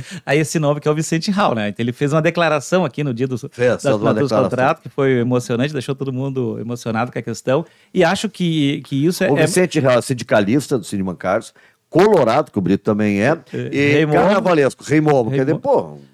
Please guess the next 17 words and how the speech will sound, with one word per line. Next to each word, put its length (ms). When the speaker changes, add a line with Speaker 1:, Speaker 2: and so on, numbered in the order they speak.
Speaker 1:
É, 320
eu, 180
Speaker 2:
tudo 120
Speaker 1:
eu, 60
Speaker 2:
que 60
ele 80
Speaker 1:
eu, 60
Speaker 2:
gosta. 140
Speaker 1:
eu 80
acho 240
assim 220
que 120
essa 240
iluminação 540
veio 140
do 60
Luciano. 440